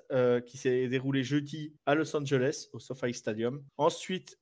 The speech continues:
euh, on va présenter, euh, euh, on aura la question,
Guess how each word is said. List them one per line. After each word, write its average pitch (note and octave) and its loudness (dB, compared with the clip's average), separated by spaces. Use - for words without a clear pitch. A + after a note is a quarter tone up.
euh, B2+ 4
on B2 2
va C3+ 4
présenter, F3 0
euh, B2 2
euh, A2 2
on B2 0
aura B2 2
la C#3 6
question, D3+ -2